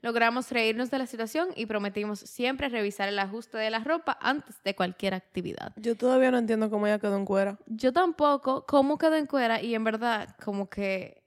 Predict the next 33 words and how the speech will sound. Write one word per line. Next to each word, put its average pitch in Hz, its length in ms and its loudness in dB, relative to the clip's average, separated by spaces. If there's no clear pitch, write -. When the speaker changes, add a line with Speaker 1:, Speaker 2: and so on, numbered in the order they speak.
Speaker 1:
a 190 100 -4
mí 190 120 -2
no 202 100 -2
me 208 100 -2
diera 190 240 -2
tanta 185 320 -10
vergüenza. 185 540 -14
Speaker 2:
¿Queda 240 220 4
en 302 100 2
cuera? 226 400 4
Speaker 1:
O 220 140 0
sea, 208 280 4
espérate, 190 400 0
no, 175 120 -6
espérate. 185 440 -8
Como 226 260 4
que 233 200 0
ella 226 240 6
tenía 254 260 2
mucha 247 300 4
vergüenza 277 400 2
de 254 80 -4
que 240 160 -6
su 240 120 -6
novio 214 240 2
se 220 120 0
Speaker 2:
Ah, 277 40 6
Speaker 1:
diera 262 160 6
Speaker 2:
bueno. 277 140 6
Speaker 1:
cuenta, 233 220 4
como 226 200 4
que, 214 320 0
que 220 380 -2